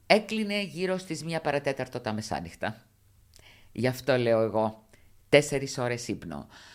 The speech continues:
Ο Χατζιπαντέλας ενδιαφερόταν πολύ για τους ασθενείς. Είχε πολύ μεγάλη αγωνία, αλλά πάντα μου έλεγε, "Γενικέ μου, εγώ σε εμπιστεύομαι. Είμαι σίγουρη ότι θα τα βγάλεις πέρα".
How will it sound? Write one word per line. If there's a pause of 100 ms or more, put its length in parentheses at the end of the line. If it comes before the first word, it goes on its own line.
(280)
Ο
Χατζιπαντέλας
ενδιαφερόταν
πολύ
για
τους
ασθενείς. (720)
Είχε (160)
πολύ
μεγάλη
αγωνία, (400)
αλλά
πάντα
μου
έλεγε, (1120)
"Γενικέ
μου, (760)
εγώ
σε
εμπιστεύομαι. (1400)
Είμαι
σίγουρη
ότι
θα
τα
βγάλεις
πέρα".